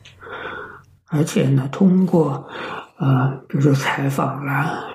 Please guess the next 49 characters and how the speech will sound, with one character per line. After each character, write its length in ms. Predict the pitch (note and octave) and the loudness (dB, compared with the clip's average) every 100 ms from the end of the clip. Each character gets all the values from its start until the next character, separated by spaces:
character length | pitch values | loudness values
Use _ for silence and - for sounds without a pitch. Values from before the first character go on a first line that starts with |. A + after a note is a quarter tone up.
| _ | _
比 100 | - | 0
如 60 | |
说 100 | C3+ | 2
口 300 | C#3 - C3+ | 2 2 0
述 360 | - - F#3+ C3+ | -2 4 6 6
啦， 300 | C3 - - - - - - _ | 0 -10 -12 -12 -10 -10 -12 _
比 80 | - | -2
如 60 | C3+ | 0
说 160 | D3+ | 4
聊 260 | D3+ B2+ D3+ | 4 4 0
天 340 | - E3+ D#3+ | 0 2 6
啦， 180 | F3 C3 - - - - - - - - - _ - | 4 2 -8 -20 -20 -16 -14 -10 -10 -10 -16 _ -2
这 120 | D3+ | 0
种 200 | C#3 C3 - - | 2 0 -6 0
播 160 | G3 | 2
客 220 | F#3 F3 | 4 2
比 140 | C3+ D3+ | 2 0
较 100 | - | -2
擅 200 | - C#3+ | -2 0
长 160 | C3+ C3+ | 2 0
的 60 | |
方 240 | C3+ E3 E3 | 0 2 2
式， 380 | - - - - _ | 2 -2 -2 -12 _
其 160 | - G#3+ | -2 2
实 100 | F#3+ | 4
把 220 | G3+ D#3 | 2 6
你 140 | G3 C#3 | 6 6
的 160 | D3 | 2
那 160 | D3 D3 | 2 2
个 200 | D#3 - - - - - - _ _ | 2 0 -8 -8 -8 -12 -20 _ _
创 200 | - F#3+ | 2 4
作 100 | D3+ | 6
的 100 | C#3+ | 2
成 280 | C3+ D#3+ E3 | 0 4 4
本 200 | E3+ - - - | 4 -2 -14 -18
其 140 | - F3 | -4 0
实 80 | |
降 240 | E3+ B3 G3 | 0 2 2
下 80 | C3+ | 2
来 140 | - - | -6 -10
了， 60 | - - | -12 -6
把 120 | - | 2
你 120 | E3+ D#3 | 4 4
那 120 | D3+ F#3+ | 6 6
个 80 | |
难 260 | E3 C#3+ C#3+ | 6 4 4
度 180 | F#3 D3+ | 6 4
把 120 | C#3+ | 4
它 200 | C#3 D3 | 2 2